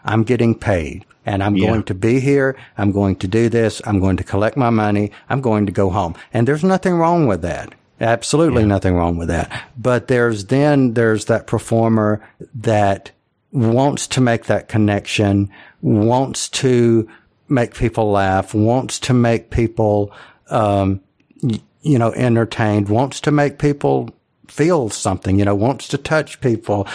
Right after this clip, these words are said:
Speaker 1: No, no pun intended for him, considering who I'm talking about.
Speaker 2: <laughs> It might be a bad choice of
Speaker 1: Yeah,
Speaker 2: words.
Speaker 1: bad t-, bad choice of words with him. But, but you get where I'm kinda going with that. And he, you know, the fact of, y-,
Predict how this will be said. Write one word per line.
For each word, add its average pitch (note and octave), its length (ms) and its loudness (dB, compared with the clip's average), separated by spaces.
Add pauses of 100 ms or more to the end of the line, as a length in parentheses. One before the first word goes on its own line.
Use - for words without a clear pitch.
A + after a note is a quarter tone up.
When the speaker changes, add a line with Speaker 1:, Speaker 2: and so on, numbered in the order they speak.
(220)
Speaker 1:
No, A#2 320 2
no A#2 240 0
pun B2 280 0
intended A2+ 540 0
for A2 160 0
him, G#2 280 0
considering G#2 460 -2
who G#2 140 -2
I'm G2+ 140 0
talking G2+ 380 -4
about. F#2+ 320 -4
Speaker 2:
<laughs> - 40 -6
It C#3+ 80 0
might D3+ 140 2
be D#3 140 2
a C3+ 60 0
bad B2+ 280 2
choice A#2+ 260 0
of A2+ 100 2
Speaker 1:
Yeah, C3 160 2
Speaker 2:
words. C#3+ 340 0
Speaker 1:
bad D3 160 0
t-, C3 40 -8
bad D3 240 0
choice C#3 340 -2
of A2+ 160 -4
words G#2 340 0
with G#2+ 120 0
him. G2 260 -4 (360)
But, C#3+ 340 0
but D#3 200 0
you D#3+ 40 2
get F3 260 0
where D#3+ 120 2
I'm C3 140 -2
kinda B2+ 240 0
going A#2 320 2
with G#2+ 120 2
that. G#2 200 0
And B2 180 2
he, D3 320 2 (240)
you C#3 140 0
know, B2 80 2
the A#2+ 120 0
fact C#3+ 440 -2
of, A#2 400 0 (240)
y-, C3+ 220 -2